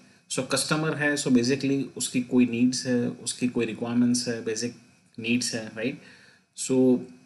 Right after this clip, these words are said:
he or she or customers might be expecting something from the company, so who can basically satisfy their needs, right? So in order to do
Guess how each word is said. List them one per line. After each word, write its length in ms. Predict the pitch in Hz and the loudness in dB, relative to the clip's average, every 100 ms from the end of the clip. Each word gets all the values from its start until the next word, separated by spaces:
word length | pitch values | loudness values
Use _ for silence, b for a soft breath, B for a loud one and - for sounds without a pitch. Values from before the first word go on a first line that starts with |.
| _ _ _ | _ _ _
he 280 | - 156 165 | -2 0 2
or 200 | - 127 | 0 -2
she 260 | 135 143 139 | 0 0 0
or 100 | 123 | 0
customers 540 | 127 123 143 135 135 | 0 -2 -2 -2 -2
might 200 | 131 120 | -2 0
be 100 | 120 | 0
expecting 580 | 120 - 127 123 127 127 | -2 0 -4 0 4 4
something 420 | 123 117 117 123 | 2 -2 0 2
from 300 | 123 120 117 120 | 2 0 -4 -4
the 220 | 117 117 - | -4 -6 -12
company, 540 | - 117 120 123 127 123 B B B B B B B _ _ | -6 -6 2 6 6 4 B B B B B B B _ _
so 480 | - 123 117 113 - - - | -6 -2 0 -2 -6 -12 -10
who 80 | 127 123 | -8 0
can 140 | 127 123 | 6 6
basically 760 | 117 123 123 123 123 123 87 - - _ _ _ _ _ _ _ - - | 6 2 2 4 6 4 2 -10 -20 _ _ _ _ _ _ _ -18 -8
satisfy 540 | - 117 127 - 120 | -2 0 0 0 2
their 160 | 120 113 | 2 2
needs, 500 | 120 135 - - - - | 2 2 0 -8 -12 -6
right? 240 | 117 - - B B B | -4 -4 -10 B B B
So 360 | B - 131 123 | B 0 2 2
in 180 | 131 127 | 0 -2
order 240 | 120 135 | 0 0
to 240 | 135 139 | -2 -4
do 80 | 135 | -2